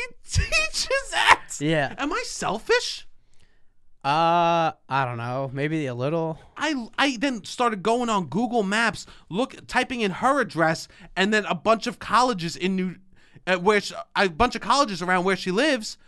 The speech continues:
Speaker 1: to find out which one she probably works at <laughs> based on vicinity to her house. 'Cause I know how long the drive was.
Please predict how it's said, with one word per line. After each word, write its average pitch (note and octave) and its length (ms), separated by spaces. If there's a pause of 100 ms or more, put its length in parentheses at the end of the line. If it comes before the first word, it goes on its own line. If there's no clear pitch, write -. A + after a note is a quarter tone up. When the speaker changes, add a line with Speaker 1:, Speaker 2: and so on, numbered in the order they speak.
(220)
Speaker 1:
to A#3+ 80
find C#4 380
out B3 260
which F#3 320
one A3+ 240
she - 160
probably G3+ 520
works A#3+ 360
at F3 180
<laughs> C4 1300
based C4 320
on C4+ 160
vicinity C#4+ 560
to - 180
her B3 340
house. - 440 (300)
'Cause - 140
I C#4 60
know C#4 140
how C4 140
long A#3 180
the F3 80
drive A#3 340
was. D#3 420